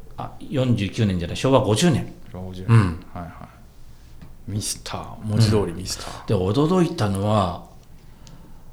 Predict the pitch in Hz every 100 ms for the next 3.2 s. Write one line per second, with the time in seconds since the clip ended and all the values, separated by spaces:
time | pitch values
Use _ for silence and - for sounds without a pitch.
0 | - - - - 107 - - - - -
1 | - - 117 117 123 120 110 107 107 120
2 | 117 113 107 107 - - - 98 85 -
3 | 92 85